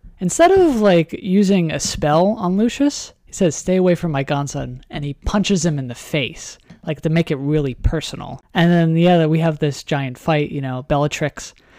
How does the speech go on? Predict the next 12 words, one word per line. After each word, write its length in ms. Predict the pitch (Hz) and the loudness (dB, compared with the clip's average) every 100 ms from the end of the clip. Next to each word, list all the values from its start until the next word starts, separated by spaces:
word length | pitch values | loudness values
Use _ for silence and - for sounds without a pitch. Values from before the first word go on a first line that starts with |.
| - _ - | -20 _ -8
and 120 | 139 | -4
all 140 | 135 | -4
these 180 | 135 135 | -4 -2
other, 460 | 151 143 139 135 - - | -2 0 -4 -6 -10 -8
uh, 100 | 143 | -6
Death 240 | 135 139 151 | -4 -2 -2
Eaters 220 | 139 135 | -2 -4
are 60 | |
fighting 360 | - 143 131 127 | -6 -6 -6 -6
against 360 | 127 127 123 - | -8 -10 -10 -10
the 100 | 131 | -4
Order. 440 | 147 147 139 139 | -2 0 -2 -4